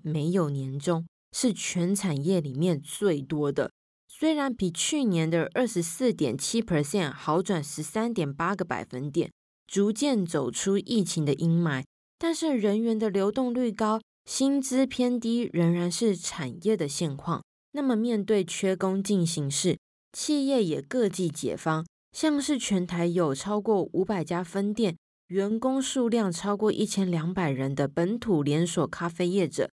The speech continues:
路易莎，他们就与城市大学产学合作，透过实习制度呢，有计划的培养新血，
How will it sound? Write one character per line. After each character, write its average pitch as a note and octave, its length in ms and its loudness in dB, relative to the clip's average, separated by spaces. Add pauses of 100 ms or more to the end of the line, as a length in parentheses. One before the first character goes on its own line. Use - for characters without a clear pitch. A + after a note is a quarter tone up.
路 E3+ 160 0
易 D#3 100 -4
莎， D3+ 320 -2 (300)
他 - 100 -8
们 A3+ 160 2
就 G3+ 220 0
与 C#3+ 240 0
城 D#3 300 0
市 E3+ 200 2
大 G#3+ 220 -2
学 D3 220 -2
产 B2+ 260 -6
学 C3 180 0
合 C3+ 240 -2
作， E3+ 280 0 (320)
透 D#4+ 160 0
过 D#4 160 2
实 A3 240 -2
习 G#3+ 180 -2
制 B3+ 220 0
度 B3+ 180 2
呢， G3 220 2
有 D#3+ 180 0
计 A3+ 240 0
划 A3+ 220 0
的 D#3+ 120 0
培 D#3+ 260 -4
养 F3+ 220 0
新 D#3+ 300 -2
血， E3 220 0